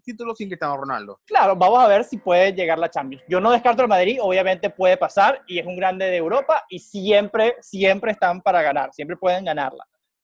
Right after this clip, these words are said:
Speaker 2: Ahora, yo pienso que si pasan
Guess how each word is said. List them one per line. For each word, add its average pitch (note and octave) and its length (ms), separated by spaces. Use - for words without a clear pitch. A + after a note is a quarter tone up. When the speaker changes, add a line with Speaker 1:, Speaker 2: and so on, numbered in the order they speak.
Speaker 2:
Ahora, E3 540
yo E3 160
pienso F3+ 420
que F#3+ 280
si - 300
pasan G#3+ 520